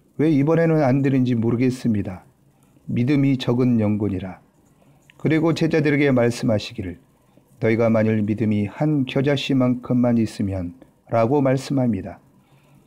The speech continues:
왜 믿음을 겨자씨에 비유했을까요?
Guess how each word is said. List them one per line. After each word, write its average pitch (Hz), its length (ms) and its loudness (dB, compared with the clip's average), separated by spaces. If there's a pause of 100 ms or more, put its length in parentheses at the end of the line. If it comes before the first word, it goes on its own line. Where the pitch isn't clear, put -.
(120)
왜 156 300 2
믿음을 147 500 0
겨자씨에 131 580 0
비유했을까요? 107 960 -2